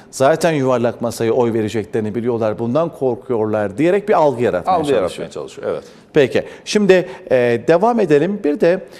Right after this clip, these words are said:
Speaker 1: şimdi seçim sürecine giderken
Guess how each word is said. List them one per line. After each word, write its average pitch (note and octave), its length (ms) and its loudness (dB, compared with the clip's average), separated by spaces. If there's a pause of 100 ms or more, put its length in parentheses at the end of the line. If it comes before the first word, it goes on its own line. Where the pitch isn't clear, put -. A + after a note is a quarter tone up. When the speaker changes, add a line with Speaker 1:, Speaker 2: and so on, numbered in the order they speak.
(160)
Speaker 1:
şimdi F#3+ 200 -6
seçim G3+ 340 -2
sürecine F#3+ 720 0 (540)
giderken E3 640 0